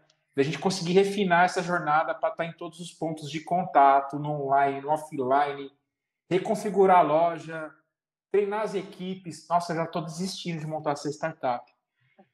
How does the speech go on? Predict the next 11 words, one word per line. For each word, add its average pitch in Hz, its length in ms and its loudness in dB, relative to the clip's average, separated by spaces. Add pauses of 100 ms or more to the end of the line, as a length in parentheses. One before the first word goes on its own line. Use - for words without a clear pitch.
(280)
Dar 175 140 6
um 220 100 6
atendimento 208 540 6
diferenciado 202 1000 4
e 185 40 -14
relevante 196 640 -6
pra - 160 -8
esses - 260 -18
clientes. 156 640 -6 (840)
Quais - 260 2
seriam, 202 840 0